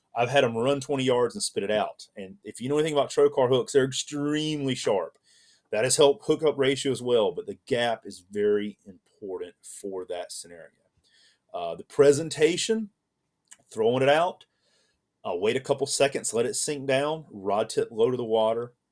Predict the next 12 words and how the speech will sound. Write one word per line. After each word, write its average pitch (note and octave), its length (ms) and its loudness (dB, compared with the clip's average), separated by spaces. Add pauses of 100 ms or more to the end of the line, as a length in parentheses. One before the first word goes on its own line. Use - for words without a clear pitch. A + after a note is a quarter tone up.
(120)
and F#2+ 120 -14
a G2 100 -10
slow G2 600 -4
retrieve. B2 800 -6 (240)
It's A2+ 160 -12
gonna A#2 320 0
rub C3+ 200 2
the C#3 80 0
bottom. D#3 460 2
Rubbing A2+ 560 0
is B2+ 200 -4
racing. C#3+ 520 0